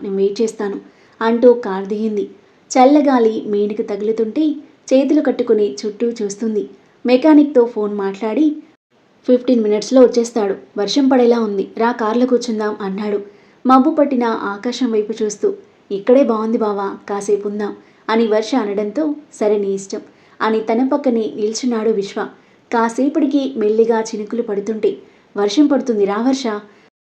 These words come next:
తల మీద చేతులు పెట్టుకొని వెళ్ళి కార్లో కూర్చున్నాడు విశ్వ. "వర్షంలో తడిస్తే భలే ఉంటుంది బావా, ఎన్ని రోజులైందో వర్షంలో తడిచి," అని ఆ చిరుజల్లులను చేతిలో పోగేసుకుని పైకి ఎగరేస్తూ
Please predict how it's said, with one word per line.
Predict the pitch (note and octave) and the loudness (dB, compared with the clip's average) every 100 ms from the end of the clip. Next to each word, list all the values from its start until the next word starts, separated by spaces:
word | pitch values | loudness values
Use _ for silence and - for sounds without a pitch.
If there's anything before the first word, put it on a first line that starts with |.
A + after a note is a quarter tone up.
| _ _ _ - | _ _ _ 6
తల | C4+ D#4+ | 8 10
మీద | D#4+ D4 B3+ B3 | 8 6 4 2
చేతులు | A#3 G#3+ A#3 | 0 0 0
పెట్టుకొని | A#3+ G#3+ - A#3 D4+ D4+ G#3+ | 2 0 0 2 4 4 2
వెళ్ళి | A3 A3+ | 2 2
కార్లో | A3+ A3 B3 D4 | 0 -2 2 2
కూర్చున్నాడు | C#4+ C4 A#3+ A3+ A3+ | 2 -2 0 0 2
విశ్వ. | G3+ G3 A#3 - - _ _ - | 0 -2 -4 -6 -10 _ _ -2
"వర్షంలో | G#3 G#3 C#4 C#4+ | -2 2 2 4
తడిస్తే | C#4 A#3+ B3+ B3 A#3+ A#3 | 4 0 6 10 10 8
భలే | G#3 G#3+ G#3+ | -2 -2 -2
ఉంటుంది | G#3 D4 C#4 | -2 2 4
బావా, | B3 A3 G#3+ G#3 - _ - | 4 2 -4 -8 -20 _ -2
ఎన్ని | G#3+ A3 | 0 2
రోజులైందో | G#3+ A#3+ C4 C4 A#3+ G#3 | 4 4 4 4 4 0
వర్షంలో | G3+ G3+ - C4 | -2 -6 2 2
తడిచి," | C4 A3 - A3 - _ _ _ _ _ A#3+ | 2 -2 -4 -8 -10 _ _ _ _ _ -2
అని | A#3+ B3 - | 2 2 2
ఆ | A#3+ | -2
చిరుజల్లులను | A#3+ - C4+ D#4 E4 D4+ C4 A#3 A#3 - | -2 2 4 6 6 8 6 6 2 2
చేతిలో | A3 A3 A#3 A3+ | 0 2 2 2
పోగేసుకుని | A3+ G#3+ A3+ A#3+ - A#3 D4 D4 - | 2 0 2 0 -2 0 0 0 -4
పైకి | G#3+ A3+ A3+ | -2 0 2
ఎగరేస్తూ | G#3 A3+ A3+ | 2 2 0